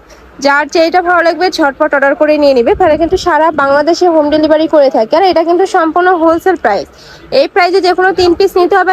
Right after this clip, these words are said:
যারা এক থেকে দুই পিস নিবে সেক্ষেত্রে কিন্তু পঞ্চাশ টাকা অ্যাড হবে, মানে সেক্ষেত্রে প্রাইস পড়বে তিনশো টাকা করে। নেক্সট আইটা দেখিয়ে দিব। একটা থাকছে ব্লু কালার, এটা কিন্তু বাটিক প্রিন্টের মধ্যে থাকছে, but কাপড় থাকবে কিন্তু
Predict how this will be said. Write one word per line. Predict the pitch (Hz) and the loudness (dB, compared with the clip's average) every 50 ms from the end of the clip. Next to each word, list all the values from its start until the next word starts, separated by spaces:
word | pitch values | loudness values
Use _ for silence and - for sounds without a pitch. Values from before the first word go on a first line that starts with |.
| 392 - | 0 0
যারা | 320 330 330 - - 254 | 0 0 0 0 -2 -4
এক | 294 - - 359 | -4 -4 -4 -4
থেকে | 359 381 403 311 | 0 0 0 0
দুই | 359 359 349 | 0 0 0
পিস | 370 381 - 359 | 0 0 0 0
নিবে | 359 349 381 403 381 - | 0 2 0 0 0 0
সেক্ষেত্রে | 330 311 - 330 311 330 330 330 | -2 0 0 -2 -2 0 -2 0
কিন্তু | 339 349 359 339 330 | 0 0 0 0 0
পঞ্চাশ | 277 269 285 - 294 285 330 | -2 0 -2 -4 -2 -2 -2
টাকা | 320 302 330 | -2 0 0
অ্যাড | 330 311 269 254 254 285 | 0 2 2 2 0 0
হবে, | 277 262 320 466 466 | 0 0 0 0 0
মানে | 359 339 349 | 0 -2 0
সেক্ষেত্রে | - 349 311 339 330 330 339 | -2 0 0 0 0 -2 -2
প্রাইস | - 311 269 277 320 302 - - | -2 0 0 0 -2 -4 -2 -2
পড়বে | 320 311 285 349 381 - | -2 -2 0 -2 -2 0
তিনশো | 311 294 294 - 311 - 214 | 0 0 0 -2 -2 0 0
টাকা | 202 190 208 | 0 0 -2
করে। | - 202 196 190 190 - - - - - - - - - 285 | -2 -2 -2 -2 -2 -6 -10 -18 -20 -20 -20 -20 -6 -2 -2
নেক্সট | 285 320 - 349 320 311 | -2 0 0 0 0 0
আইটা | 311 311 330 320 - | 0 0 0 -2 -2
দেখিয়ে | - - 349 370 302 | -2 0 -2 0 0
দিব। | 339 294 294 370 427 494 554 - - - - - - - - - - - 262 262 254 | 0 0 0 0 0 0 -2 -4 -12 -20 -20 -20 -20 -20 -20 -20 -12 -6 -4 -4 -2
একটা | 262 - 277 - | -2 -2 -2 0
থাকছে | 294 285 277 - 311 302 269 240 | -2 -2 -2 0 -2 -2 0 0
ব্লু | 233 247 254 269 262 | -2 -2 -2 0 0
কালার, | 285 277 277 277 277 294 349 370 381 - - - - - - - - - - - - - - - - - - - - - - - - - - - - - - - 175 - - - - 254 | 0 0 2 2 2 0 0 -2 -6 -10 -18 -20 -20 -20 -20 -20 -20 -20 -20 -20 -20 -20 -20 -20 -20 -20 -20 -20 -20 -20 -20 -20 -20 -20 -20 -20 -20 -20 -20 -20 -20 -20 -16 -4 -2 0
এটা | 277 339 359 | 0 0 0
কিন্তু | 359 370 370 392 349 | 0 0 2 2 0
বাটিক | 269 294 285 294 - 359 - - | 0 -2 -2 -2 -4 -6 -4 -2
প্রিন্টের | 330 339 311 339 320 330 | -2 0 0 0 0 2
মধ্যে | 311 294 277 294 330 | 2 2 2 2 0
থাকছে, | 294 302 302 - 415 359 294 | -2 -2 -2 -2 -2 -2 -2
but | 302 285 - | -4 -6 -4
কাপড় | - 285 285 - 311 359 359 - 349 | -4 -4 -4 -2 -2 -4 -2 0 -2
থাকবে | 320 330 320 330 330 339 | -2 0 -2 -4 -2 0
কিন্তু | 339 330 339 392 | 0 0 2 0